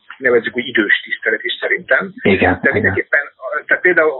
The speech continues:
Speaker 1: mond-, mondanám, mondhatnám őt is olyannak, aki, aki, aki nem minden téren osztja például Khameneinek a víziót.
Speaker 2: Nagyon érdekes.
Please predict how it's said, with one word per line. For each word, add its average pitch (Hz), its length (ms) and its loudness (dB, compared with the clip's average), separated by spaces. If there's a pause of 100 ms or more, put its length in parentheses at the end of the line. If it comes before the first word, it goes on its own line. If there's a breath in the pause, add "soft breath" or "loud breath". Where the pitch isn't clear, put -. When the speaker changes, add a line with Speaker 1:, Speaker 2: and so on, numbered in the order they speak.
(260)
Speaker 1:
mond-, 156 280 2
mondanám, 147 320 2
mondhatnám 131 560 0
őt 135 280 -4
is 113 340 -2
olyannak, 110 480 -2
aki, 110 460 2 (680 loud breath)
aki, 120 640 2 (260 loud breath)
aki 131 300 0
nem 143 180 4
minden 113 440 -2
téren 107 260 2
osztja 101 720 0 (140)
például 98 520 0
Khameneinek 98 720 -2
a 117 80 -2
víziót. - 360 -6
Speaker 2:
Nagyon 107 300 4
érdekes. 107 300 0